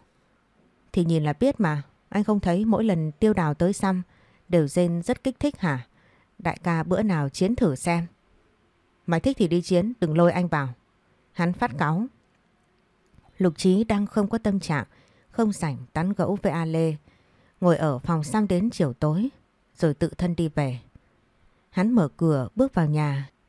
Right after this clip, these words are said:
đã thấy trong nhà có người. Trong lòng hắn thoáng vui vẻ, Tưởng Nguyệt đang nấu nướng trong bếp, hôm nay cô không tăng ca. Hắn kiếm chuyện lượn lờ mấy vòng rồi chủ động hỏi: "Đồn cảnh sát ít tội phạm à?" "An ninh vẫn kém như ngày nào,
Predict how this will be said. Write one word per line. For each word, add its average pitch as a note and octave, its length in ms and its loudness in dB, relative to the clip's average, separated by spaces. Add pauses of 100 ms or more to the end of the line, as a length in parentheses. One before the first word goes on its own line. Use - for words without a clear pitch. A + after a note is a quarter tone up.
đã F3 180 -2
thấy F3+ 300 0
trong A3 200 2
nhà D#3 220 2
có - 140 -4
người. D#3+ 380 2 (720)
Trong A3 200 2
lòng D3 200 2
hắn D#3+ 260 -2 (100)
thoáng F3+ 340 0
vui G3 160 4
vẻ, C#3 360 -2 (420)
Tưởng C#3 180 2
Nguyệt D3+ 280 0
đang E3+ 140 0
nấu E3+ 140 4
nướng E3+ 240 2
trong E3+ 220 -2
bếp, A3 220 -2 (200)
hôm F3+ 200 2
nay E3 360 -2
cô F3+ 100 0
không F3 180 -2
tăng E3 200 -4
ca. D#3+ 300 -4 (760)
Hắn G3 180 -2
kiếm G#3 280 0
chuyện D3+ 380 0
lượn E3+ 260 0
lờ D3+ 200 2
mấy F3 320 0
vòng D3 320 0
rồi D#3+ 140 0
chủ D3 200 -2
động D3 200 -2
hỏi: C#3+ 260 -2 (840)
"Đồn D#3+ 220 2
cảnh C#3 180 -4
sát G#3+ 300 -2
ít C4 120 2
tội - 200 0
phạm D3 300 -4
à?" C3 160 -6 (720)
"An F3+ 180 0
ninh E3+ 140 2
vẫn - 180 -2
kém F3 240 0
như A3+ 80 4
ngày D#3 160 0
nào, C3 320 -4